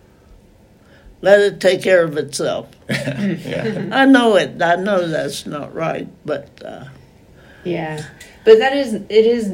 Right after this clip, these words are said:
Speaker 3: nice even to hear you say that, because I feel like a lot of, uh, and people in general, when we see the government doing something that we don't like, we get super stressed and anxious about it and maybe focus on it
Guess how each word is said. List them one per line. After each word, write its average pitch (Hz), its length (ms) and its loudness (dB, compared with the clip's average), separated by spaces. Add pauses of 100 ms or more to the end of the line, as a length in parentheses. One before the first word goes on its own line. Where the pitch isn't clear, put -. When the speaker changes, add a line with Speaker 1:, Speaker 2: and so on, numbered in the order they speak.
(120)
Speaker 3:
nice 190 360 -4
even 180 260 -4
to 170 40 -6
hear 165 180 -6
you 156 120 -4
say 170 280 -6
that, 156 340 -6
because 160 300 -6
I 165 100 -4
feel 160 220 -8
like 156 180 -6
a 160 40 -6
lot 156 260 -4
of, 147 140 -10 (640)
uh, - 220 -8
and 196 480 -2
people 208 240 -6
in 175 120 -2
general, 156 480 -2 (340)
when 185 260 -4
we 190 160 -6
see 196 420 -4
the 180 120 -2
government 170 420 -4
doing 165 220 -4
something 165 320 -8
that 156 80 -4
we 156 100 -4
don't 151 260 -6
like, 156 340 -6
we 147 640 -8 (560)
get 175 280 0
super 175 440 -4
stressed 170 460 -6
and 165 80 -6
anxious 156 340 -8
about 156 240 -4
it 151 160 -2
and 156 120 -8
maybe 151 420 -6
focus 156 420 -4
on 156 200 -6
it 147 240 -6